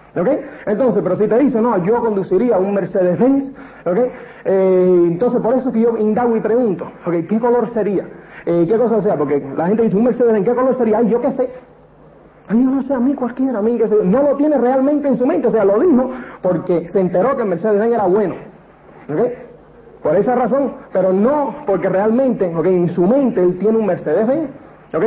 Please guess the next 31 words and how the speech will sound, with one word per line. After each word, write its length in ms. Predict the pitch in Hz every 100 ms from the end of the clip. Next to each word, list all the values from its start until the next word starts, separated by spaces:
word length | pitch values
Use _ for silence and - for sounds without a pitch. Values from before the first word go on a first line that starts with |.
| 214
Ahora, 140 | 226
cuando 200 | 190 196
una 200 | 269 294
persona 300 | 262 285 269
siente 200 | 233 254
y 40 | 196
dice, 120 | 165
"Hombre, 300 | 190 160 147
sería 320 | 139 160 208
rojo, 340 | 160 220 160 - - -
y 60 | 165
el 100 | 151
interior 560 | 160 151 151 196 214
sería 320 | 202 175 190 165
blanco 500 | 185 226 226 214 180
de, 160 | 139
de 260 | 131 143 143
cuero, 380 | 190 254 202 143 - -
y 120 | 170
el 120 | 160 196
otro 220 | 240 226
sería 340 | 202 208 226
esto, 140 | 220 190
el 80 |
otro", 120 | 202 156
o 40 |
sea, 180 | 175 170
lo 100 | 143
tiene 280 | 190 240 233
aquí, 240 | 240 208 - - - - -
¿ok? 120 | 151